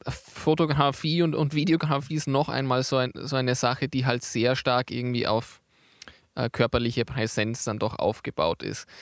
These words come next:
Dass ich bei irgendeinem Event bin, irgendein Event dokumentiere, ob das jetzt eine Hochzeit ist, ob das jetzt irgendein Firmen-Event ist.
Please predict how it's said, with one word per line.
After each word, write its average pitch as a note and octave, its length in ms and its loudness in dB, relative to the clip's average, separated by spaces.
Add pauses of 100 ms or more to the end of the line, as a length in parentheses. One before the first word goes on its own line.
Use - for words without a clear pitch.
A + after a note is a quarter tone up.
(180)
Dass C3 160 -2
ich B2+ 140 -2
bei B2+ 80 4
irgendeinem A#2 480 0
Event D3 480 -2
bin, D#3 180 2
irgendein B2 400 2
Event A2+ 480 -2
dokumentiere, A2+ 840 0
ob - 160 0
das A#2 180 -6
jetzt - 160 -8
eine C2+ 240 -8
Hochzeit C3+ 420 0
ist, - 300 -4
ob - 160 -6
das - 160 -8
jetzt G#2 140 -8
irgendein A2 300 -2
Firmen-Event B2+ 680 -2
ist. B2+ 180 -4